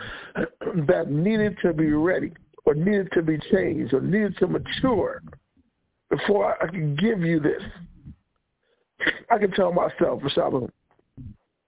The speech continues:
after five years, I was like, "Man, I want the Father to bless me with a school."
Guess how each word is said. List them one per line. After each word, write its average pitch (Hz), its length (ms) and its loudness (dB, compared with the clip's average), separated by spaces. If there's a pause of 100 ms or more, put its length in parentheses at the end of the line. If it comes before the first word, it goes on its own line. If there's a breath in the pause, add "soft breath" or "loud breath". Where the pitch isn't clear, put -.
(180)
after 180 300 4
five 170 260 2
years, 165 240 4
I 175 100 2
was 151 100 0
like, 120 220 0
"Man, 135 360 0 (420 loud breath)
I 190 120 4
want 190 260 2
the 151 140 2
Father 156 240 4
to 147 60 2
bless 151 320 2
me 180 80 0
with 147 140 2
a 117 80 -8
school." 185 340 0